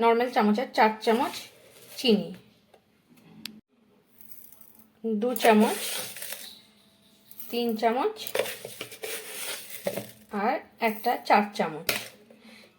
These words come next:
এবারে সামান্য আগে প্রথমে আমি ঘুরিয়ে দেখব, যদি খুব টাইট লাগে তাহলে খুব সামান্য এক দু চামচ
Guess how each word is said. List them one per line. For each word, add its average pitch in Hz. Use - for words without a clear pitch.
এবারে 285
সামান্য 359
আগে 240
প্রথমে 277
আমি 262
ঘুরিয়ে 277
দেখব, 175
যদি 277
খুব 381
টাইট 220
লাগে 240
তাহলে 247
খুব 349
সামান্য 233
এক 214
দু 220
চামচ 254